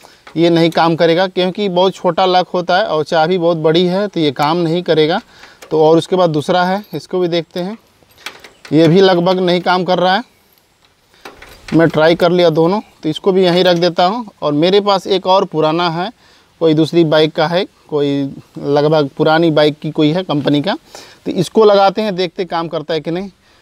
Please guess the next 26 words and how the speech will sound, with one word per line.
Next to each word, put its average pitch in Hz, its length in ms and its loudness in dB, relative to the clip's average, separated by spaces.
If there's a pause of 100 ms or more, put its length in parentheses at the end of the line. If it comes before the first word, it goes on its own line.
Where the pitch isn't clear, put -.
(120)
इसको 151 260 -2
लगाया, 180 280 4
ये 156 180 2
लग 160 160 0
गया 170 200 -2
थोड़ा 175 220 -2
सा 196 220 -4 (280)
और 143 180 -4
इसके 170 240 -4
घुमाने 160 360 0
पे 190 120 -2
बहुत 170 220 0
अच्छी 165 220 0
ये 147 120 4
काम 131 240 -2
कर 127 80 -4
रहा 127 80 -2
है। 123 40 -4
सबसे 170 360 0
best 190 240 0
तो 196 120 2
ये 170 160 4
काम 135 240 0
कर 123 140 -4
रहा 127 160 -2
है। 131 60 -6